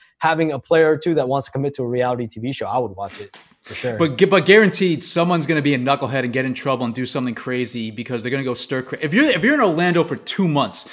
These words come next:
Speaker 2: and you're confined to a small area of Disney, guaranteed you're gonna act out and act ridiculous and do something crazy that's gonna blow up on Twitter and, and be a controversy. It's guaranteed
Speaker 1: There
Speaker 2: to happen.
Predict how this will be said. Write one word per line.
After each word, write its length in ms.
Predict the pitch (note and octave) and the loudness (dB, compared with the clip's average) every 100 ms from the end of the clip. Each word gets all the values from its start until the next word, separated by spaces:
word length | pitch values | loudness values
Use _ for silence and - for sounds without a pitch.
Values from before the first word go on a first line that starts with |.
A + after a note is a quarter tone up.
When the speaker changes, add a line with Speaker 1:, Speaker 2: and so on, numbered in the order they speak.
| - - | -18 -4
Speaker 2:
and 80 | D3 | 0
you're 100 | E3+ | 0
confined 480 | E3 - D#3 D3+ C#3+ | 0 2 4 4 0
to 100 | A#2+ | -6
a 40 | |
small 400 | - D3+ C#3+ C#3+ | -6 -2 0 0
area 240 | B2+ B2+ | -2 -2
of 60 | A2 | -4
Disney, 340 | A#2+ A2 G#2 - - - C3 A2 | -6 -6 -10 -12 -20 -20 -14 0
guaranteed 640 | D#3+ G3 F#3 - F#3 D#3 | 6 6 4 0 -4 -2
you're 60 | C#3 | 0
gonna 140 | C#3 C3+ | 0 2
act 260 | C#3 C#3 | 0 2
out 320 | C3+ C3 A#2+ | 2 2 0
and 120 | B2+ B2+ | -4 -2
act 280 | B2+ - | -2 -2
ridiculous 500 | B2 A2+ C3+ C3 A#2 | -8 -4 -2 -4 -6
and 80 | B2+ | -6
do 100 | C3 | -4
something 320 | C3+ C#3+ C3+ B2+ | -4 -4 -4 -6
crazy 300 | C#3+ C3+ B2 | -4 -4 -4
that's 160 | A2+ | -6
gonna 140 | C3+ A#2+ | -6 -4
blow 320 | B2 B2+ B2+ | 0 2 2
up 120 | B2+ | 0
on 100 | B2+ | -10
Twitter 420 | - C3 B2+ B2 | -6 -4 0 0
and, 160 | A#2+ A2+ | -2 -6
and 140 | A#2 | -6
be 100 | B2 | -4
a 40 | A#2 | -4
controversy. 580 | B2+ A#2 G2+ G2+ - _ _ - | -4 -6 -8 -14 -14 _ _ -16
It's 160 | B2+ | -10
guaranteed 480 | A#2 E3 E3+ G3 A3+ | 0 2 4 4 4
Speaker 1:
There 60 | C3 | 2
Speaker 2:
to 0 | |
happen. 340 | B2+ A#2+ G2 | 2 2 0